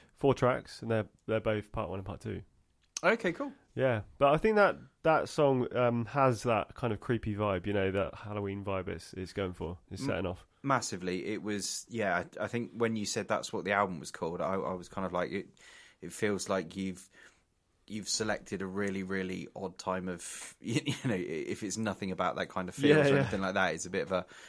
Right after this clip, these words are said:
Speaker 2: but yeah, no, it, it's very apt, it's very creepy, it's very kind of, um, edgy, edgy,
Speaker 1: Yeah, I
Speaker 2: edgy,
Speaker 1: don't know if
Speaker 2: edgy,
Speaker 1: you, um,
Speaker 2: edgy.
Speaker 1: I don't know if you got that, that vibe from it, but it had a very sort of, um, Queens of the Stone Age slash,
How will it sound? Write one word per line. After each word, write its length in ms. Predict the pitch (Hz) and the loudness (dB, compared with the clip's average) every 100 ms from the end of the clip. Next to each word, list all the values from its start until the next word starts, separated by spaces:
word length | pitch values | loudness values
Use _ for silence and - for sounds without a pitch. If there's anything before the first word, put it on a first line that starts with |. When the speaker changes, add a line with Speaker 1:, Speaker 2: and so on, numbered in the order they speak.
| - | -12
Speaker 2:
but 120 | - 101 | -4 0
yeah, 160 | 110 | 2
no, 180 | 98 95 | 2 0
it, 200 | 87 - | -2 -2
it's 280 | 98 78 98 | -2 -2 -4
very 180 | 107 95 | -2 2
apt, 260 | 95 - - | 2 0 -6
it's 140 | 78 | -6
very 160 | 98 92 | -4 -4
creepy, 360 | 98 92 - | -4 -4 -4
it's 140 | 76 - | -6 -4
very 220 | 92 90 | -4 -4
kind 280 | 92 92 92 | -4 -6 -6
of, 120 | 90 | -4
um, 320 | 92 90 90 | -4 -4 -8
edgy, 480 | - 95 - 85 - - | -6 -4 -4 -6 -8 -4
edgy, 440 | 120 101 101 95 - - - _ _ _ | -4 -2 -4 -6 -10 -20 -20 _ _ _
Speaker 1:
Yeah, 140 | 147 180 | 2 4
I 20 | |
Speaker 2:
edgy, 60 | 117 | 6
Speaker 1:
don't 80 | 220 | 8
know 100 | 214 | 8
if 60 | - | 6
Speaker 2:
edgy, 180 | - | 4
Speaker 1:
you, 180 | 170 160 | 4 6
um, 120 | 156 | 4
Speaker 2:
edgy. 280 | 151 90 90 - _ _ _ _ _ _ - | 2 -4 -8 -14 _ _ _ _ _ _ -4
Speaker 1:
I 60 | 131 | 4
don't 120 | 151 | 6
know 60 | |
if 120 | 139 139 | 6 4
you 120 | 127 | 2
got 140 | 107 | 2
that, 180 | 110 95 - | 2 0 -2
that 220 | 120 110 107 | 0 2 4
vibe 280 | 123 123 | 4 4
from 140 | - 101 | 2 -2
it, 60 | |
but 120 | 104 101 | -2 -2
it 40 | |
had 160 | 120 117 | 0 -2
a 60 | |
very 380 | 101 113 110 107 | 0 0 0 -2
sort 320 | 101 113 92 | -4 -6 -6
of, 120 | 101 110 | -4 -2
um, 360 | 104 104 101 - _ _ _ - - _ _ _ - | -2 -4 -6 -12 _ _ _ -20 -20 _ _ _ -2
Queens 320 | - 131 113 | 4 4 4
of 80 | 110 | -2
the 60 | |
Stone 340 | 104 127 117 113 | -2 2 4 4
Age 200 | 107 - | 2 -2
slash, 680 | - 120 110 - - - | -2 0 0 -2 -6 -8